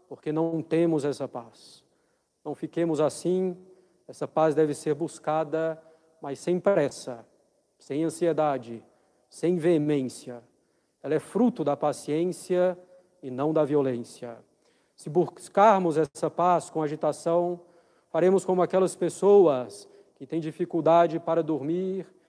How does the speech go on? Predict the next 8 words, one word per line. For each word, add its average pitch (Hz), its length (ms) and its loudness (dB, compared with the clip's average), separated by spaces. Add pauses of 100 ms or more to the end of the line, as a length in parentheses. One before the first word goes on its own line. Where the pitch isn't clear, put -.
(300)
e 147 60 -12
desejam 156 520 0
tanto 190 600 2
dormir 147 560 -4 (340)
que - 100 -14
esse - 140 -8
mesmo 165 560 0
desejo 139 640 -2